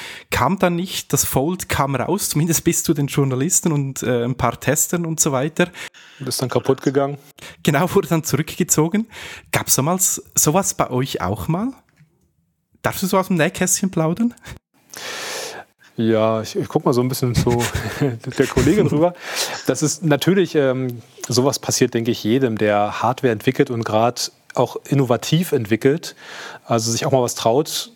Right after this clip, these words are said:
Speaker 2: das passiert sicherlich jedem mal. Äh, also ich kann zumindest ein Produkt nennen, was höchstwahrscheinlich nicht auf den Markt kommen wird, das ist die Fritzbox Air.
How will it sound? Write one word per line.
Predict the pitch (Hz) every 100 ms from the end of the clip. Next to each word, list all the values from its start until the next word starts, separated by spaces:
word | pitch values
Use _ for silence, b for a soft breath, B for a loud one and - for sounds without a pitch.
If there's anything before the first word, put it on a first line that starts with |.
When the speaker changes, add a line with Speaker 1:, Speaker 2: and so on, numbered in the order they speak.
| _
Speaker 2:
das | - -
passiert | - - 123
sicherlich | 131 127 117 -
jedem | 110 147 113
mal. | 104 110 156 175 B B B B B B 135
Äh, | 120 117 170 -
also | 147
ich | -
kann | 180
zumindest | 180 170 147
ein | 117 170
Produkt | - 160 156
nennen, | 147 156
was | 135 - -
höchstwahrscheinlich | - - 135 139 131 127 -
nicht | 170 - -
auf | 156 -
den | 156
Markt | 143 -
kommen | - 143
wird, | 175 - 120
das | -
ist | -
die | 131
Fritzbox | - - - 117 -
Air. | 123 123 185